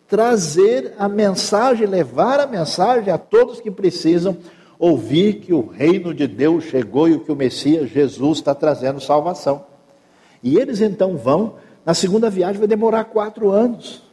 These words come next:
Paulo se arrisca, leva os seus companheiros, passa por tudo que passa, porque a razão de ser da igreja é essa.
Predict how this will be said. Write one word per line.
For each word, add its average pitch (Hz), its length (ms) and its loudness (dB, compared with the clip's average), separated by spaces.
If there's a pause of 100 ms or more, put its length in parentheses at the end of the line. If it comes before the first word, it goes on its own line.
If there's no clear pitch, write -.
(180)
Paulo 220 280 0
se 220 180 -6
arrisca, 196 640 -2 (380)
leva 190 340 2
os 190 60 -4
seus 208 240 0
companheiros, 202 720 0
passa 233 480 -2
por 196 180 -2
tudo 196 240 -2
que 180 120 -4
passa, 175 420 -2
porque 175 460 -2 (360)
a 135 100 -6
razão 139 640 0
de 170 160 0
ser 151 360 -2 (120)
da 143 100 0
igreja 113 460 0
é 185 140 -4
essa. - 340 -4